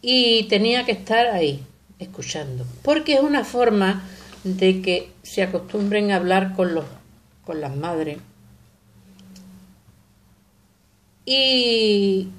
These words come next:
y cuando van creciendo, tienen tanta confianza con nosotras, que cuando nos contaban chorraditas y nosotros las escuchábamos,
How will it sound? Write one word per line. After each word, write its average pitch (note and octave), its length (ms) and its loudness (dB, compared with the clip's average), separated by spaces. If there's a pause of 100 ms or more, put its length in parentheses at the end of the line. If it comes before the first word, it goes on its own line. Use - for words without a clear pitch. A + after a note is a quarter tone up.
(120)
y A#3+ 120 -6
cuando A#3 280 4
van C#4+ 200 4
creciendo, A3 720 2 (120)
tienen C4 420 0
tanta C4 400 2
confianza G3+ 760 0
con A#3 500 2
nosotras, F#3 960 -2 (840)
que F3+ 120 -4
cuando E3+ 280 0
nos D#3 120 -6
contaban A#3+ 580 0
chorraditas F#3 1160 -2 (600)
y G3+ 140 -2
nosotros F#3+ 480 0
las F3+ 100 4
escuchábamos, F3 760 -4